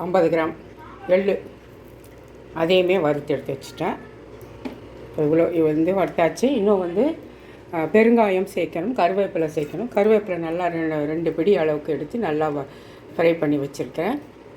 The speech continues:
இப்போ இது வந்து முக்கால் கப்பு, இது மட்டும் ஒ-, ஒரு முக்கால் ஆழாக்கு, இது பார்த்தா ஒரு ஆழாக்கு, இது ஒரு ஒன்றரை இருக்கும், இது ஒரு அரை, மொத்தம் சேர்த்திங்கன்னா ரெண்டு இருக்கும் இதில். இந்த ரெண்டுக்கு வந்து ஒரு, ஒரு, ஒரு இது வந்து ஃபுல்லா மிளகாய் அமுக்கி காஞ்ச மிளகாய் எடுத்திருக்கேன்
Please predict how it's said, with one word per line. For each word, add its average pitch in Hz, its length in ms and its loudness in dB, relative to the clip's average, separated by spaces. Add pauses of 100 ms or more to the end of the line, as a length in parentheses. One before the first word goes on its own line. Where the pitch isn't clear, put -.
(1000)
இப்போ - 140 -6 (120)
இது 185 180 4
வந்து 190 180 2 (100)
முக்கால் 175 400 0
கப்பு, 180 280 -2
இது 170 160 -6
மட்டும் 202 360 2
ஒ-, 175 100 2 (140)
ஒரு 156 160 0 (200)
முக்கால் 180 260 2
ஆழாக்கு, 180 420 2
இது 175 160 -6
பார்த்தா 170 280 0
ஒரு 170 180 0
ஆழாக்கு, 165 340 0 (120)
இது 175 180 -2
ஒரு 170 160 2 (580)
ஒன்றரை 196 360 4
இருக்கும், 226 340 -2
இது 180 200 0
ஒரு 160 220 2
அரை, 147 180 -2 (140)
மொத்தம் 233 340 0
சேர்த்திங்கன்னா 185 460 -2 (160)
ரெண்டு 208 260 6
இருக்கும் 196 300 -2
இதில். 147 200 -4 (440)
இந்த 196 100 2 (100)
ரெண்டுக்கு 240 380 2
வந்து 190 160 0 (160)
ஒரு, 226 160 4 (300)
ஒரு, 220 180 6 (240)
ஒரு 226 140 2 (100)
இது 214 100 2 (100)
வந்து 202 200 -2
ஃபுல்லா 196 280 -2 (120)
மிளகாய் 180 280 -2
அமுக்கி 175 220 -4 (120)
காஞ்ச 160 240 -2
மிளகாய் 143 220 -2
எடுத்திருக்கேன் - 400 -6